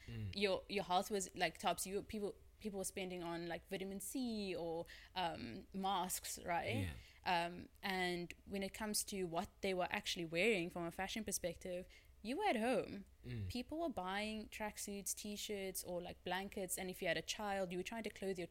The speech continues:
Speaker 2: growing child, not yourself. You
Speaker 1: Yeah.
Speaker 2: have a cupboard full of clothes.
Speaker 1: Yeah.
Speaker 2: And I believe, like, that, that was always gonna happen. People were going to start thinking, "Do I need this?" And p-, previously, retailers were like,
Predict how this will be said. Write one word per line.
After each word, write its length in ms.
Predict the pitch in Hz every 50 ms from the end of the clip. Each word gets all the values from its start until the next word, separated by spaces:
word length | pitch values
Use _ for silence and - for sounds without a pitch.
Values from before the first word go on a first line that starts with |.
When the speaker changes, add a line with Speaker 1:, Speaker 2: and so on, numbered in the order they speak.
| - - -
Speaker 2:
growing 400 | 180 185 170 170 190 190 185 175
child, 560 | - - 190 185 175 170 - - - 175 -
not 260 | 190 190 185 196 - - -
yourself. 520 | - 180 180 - - 202 170 - - 202 - - - - -
You 160 | - 214 226
Speaker 1:
Yeah. 40 | - 190
Speaker 2:
have 120 | 196 233 254
a 60 | 262
cupboard 300 | - - 190 170 - -
full 180 | - - - -
of 120 | - -
clothes. 420 | - - - - - - - - - 104
Speaker 1:
Yeah. 140 | 101 98 80 - - - - -
Speaker 2:
And 160 | 208 208 - -
I 160 | 214 220 247
believe, 220 | 247 254 220 220 196
like, 160 | 196 190 - -
that, 180 | 175 170 - - - - - -
that 160 | 208 226 262
was 140 | 302 285 -
always 240 | - 202 202 190 -
gonna 160 | 185 175 160
happen. 400 | 156 175 185 - - - - -
People 300 | - 226 220 - 285 285
were 100 | 285 277
going 300 | - 202 180 180 196 196 - -
to 160 | - 220 208
start 480 | - - - - 185 180 180 180 -
thinking, 500 | - - - 226 214 - - 202 190 - -
"Do 180 | - 220 269 302
I 120 | 302 294
need 360 | 247 214 202 220 233 233 -
this?" 400 | - - 98 202 202 - - - - - - - - - - -
And 300 | 214 202 202 190 185 - - - - - - -
p-, 80 | - - -
previously, 600 | - - 254 277 302 - 311 - - 202 180 180
retailers 520 | 170 175 175 180 - 190 180 185 175 - -
were 80 | 180
like, 280 | 170 156 160 165 -